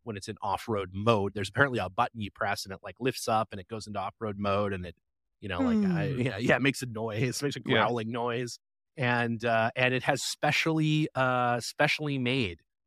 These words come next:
Speaker 1: uh, Scorpion, uh, A T Plus tires, uh, twenty-seven inch tires,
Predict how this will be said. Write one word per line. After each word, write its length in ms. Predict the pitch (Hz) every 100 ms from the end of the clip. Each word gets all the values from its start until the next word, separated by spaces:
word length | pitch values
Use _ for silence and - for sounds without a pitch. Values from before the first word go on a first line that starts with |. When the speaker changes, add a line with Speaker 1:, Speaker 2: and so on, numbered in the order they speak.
| _
Speaker 1:
uh, 180 | 110 104
Scorpion, 760 | - - 120 117 113 110 101 107
uh, 220 | - 104 107
A 160 | 104
T 180 | - 104
Plus 340 | - 107 104 -
tires, 680 | 107 104 101 87 92 - 98
uh, 140 | 92
twenty-seven 480 | - 107 98 107 95
inch 200 | 95 92
tires, 440 | - 101 101 104